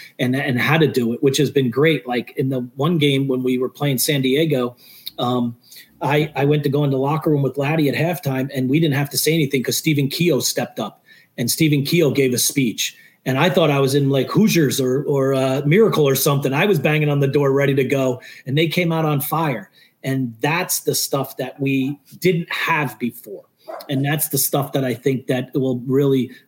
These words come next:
um, put in the mix for us to do well. But this game coming up here on Friday is very, very important for us.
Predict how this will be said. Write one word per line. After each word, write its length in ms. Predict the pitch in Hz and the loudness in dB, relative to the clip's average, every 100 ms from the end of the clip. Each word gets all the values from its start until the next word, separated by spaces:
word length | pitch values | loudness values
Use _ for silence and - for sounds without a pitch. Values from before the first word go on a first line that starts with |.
| - | -6
um, 200 | 120 117 | -4 -2
put 160 | 156 | 0
in 100 | 143 | 0
the 80 | 131 | 0
mix 280 | 127 139 143 | 0 0 -2
for 200 | - 127 | -4 -4
us 120 | 120 | -4
to 80 | - | -6
do 180 | 113 131 | -2 0
well. 240 | 139 143 | 2 0
But 220 | 117 135 - - | 0 -4 -6 -4
this 180 | 170 196 | 0 0
game 220 | 190 175 | 0 0
coming 240 | 151 165 156 | 0 0 0
up 160 | 151 | 0
here 100 | 160 | 0
on 100 | 147 | 0
Friday 340 | 131 151 156 143 | 0 -2 0 0
is 120 | 113 | 0
very, 280 | 117 139 147 | 0 2 2
very 260 | 143 147 | 2 2
important 420 | 147 139 156 165 117 | 0 0 -2 -2 -8
for 160 | 113 | -8
us. 240 | 95 - | -12 -14